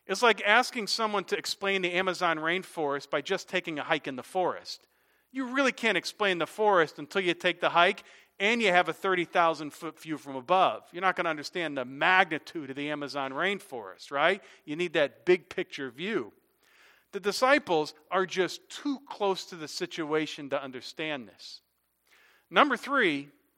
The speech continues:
it's just too soon. I mean, they're not gonna get this until after the resurrection. These, frankly, are not necessarily the best witnesses of these <laughs> events because they have yet to come through the other side of the resurrection.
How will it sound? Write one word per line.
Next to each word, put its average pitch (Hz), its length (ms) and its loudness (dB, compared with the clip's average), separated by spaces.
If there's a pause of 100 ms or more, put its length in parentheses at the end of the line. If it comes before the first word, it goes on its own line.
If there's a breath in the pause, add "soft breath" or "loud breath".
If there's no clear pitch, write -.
(240)
it's 180 160 -4
just - 280 -2
too 208 160 -8
soon. 139 460 -6 (1120)
I 185 120 6
mean, 208 260 2 (640)
they're 196 240 4 (140)
not 240 260 2
gonna 233 180 0
get 208 280 0
this 160 180 -2
until 165 300 -2
after 170 340 0
the 147 80 -8
resurrection. 131 720 -2 (1000)
These, 240 340 -2
frankly, 226 540 0
are 160 160 2
not 185 300 4 (160)
necessarily 202 800 0
the 139 160 -6
best - 420 0
witnesses 143 640 -6
of 139 140 -8
these 165 180 -10
<laughs> - 0 -
events 160 560 -4 (360 loud breath)
because 185 320 2
they 175 140 4
have 170 220 2
yet 180 240 4
to 175 80 -6
come 170 260 -2
through 165 240 -6
the 156 120 0
other 147 160 2
side 131 280 -2
of 139 60 -6
the 143 80 -6
resurrection. 139 640 0